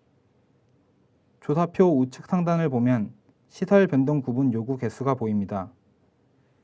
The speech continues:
해당 숫자는 시설 변동 이력을 필수로 등록해야 하는 시설의 개수입니다. 이는 하단의 변동 사항 등록 화면에서도 바로 확인할 수 있습니다. 노란색 음영이 표시된 시설들이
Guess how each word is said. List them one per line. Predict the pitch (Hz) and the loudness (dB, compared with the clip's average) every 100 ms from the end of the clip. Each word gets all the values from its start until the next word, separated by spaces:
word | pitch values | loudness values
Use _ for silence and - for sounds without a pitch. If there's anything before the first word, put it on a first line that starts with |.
| _ _ _ - | _ _ _ -6
해당 | 185 196 190 | 0 2 2
숫자는 | 180 156 147 151 107 - | 0 0 2 2 -2 -6
시설 | - 175 202 | -8 2 4
변동 | 190 135 135 139 | 4 2 2 2
이력을 | 113 123 139 147 147 _ _ | 2 2 2 2 -2 _ _
필수로 | - 202 - 175 180 | -2 -2 0 0 2
등록해야 | 175 135 139 - 147 143 | 2 0 0 0 0 2
하는 | 135 135 165 | 0 0 -2
시설의 | - 170 170 165 | -6 -4 -2 -2
개수입니다. | 135 120 123 110 104 101 - _ _ _ _ _ _ _ _ _ _ _ | -4 -4 -2 -2 -2 -4 -6 _ _ _ _ _ _ _ _ _ _ _
이는 | 120 135 160 175 175 _ _ _ | -2 0 2 -2 -6 _ _ _
하단의 | 190 180 180 180 | -2 0 0 -2
변동 | 175 127 143 151 | 0 0 2 0
사항 | 143 143 131 | 0 -2 -2
등록 | 123 135 - | -2 -2 -2
화면에서도 | 160 156 127 123 127 139 107 - _ - | -2 0 -2 -2 -2 0 -2 -8 _ -4
바로 | 120 143 | 2 2
확인할 | 139 165 170 160 | 4 2 0 -2
수 | - | -4
있습니다. | 104 - 98 95 92 - _ _ _ _ _ _ _ _ _ _ _ _ _ _ _ _ _ _ - | -6 -6 -6 -6 -6 -10 _ _ _ _ _ _ _ _ _ _ _ _ _ _ _ _ _ _ -4
노란색 | 120 143 175 170 185 135 | 4 6 6 4 0 2
음영이 | 131 143 156 | 2 2 0
표시된 | 156 143 151 156 | -2 -2 -2 -4
시설들이 | - 165 147 123 127 117 | -2 -2 -2 0 0 -2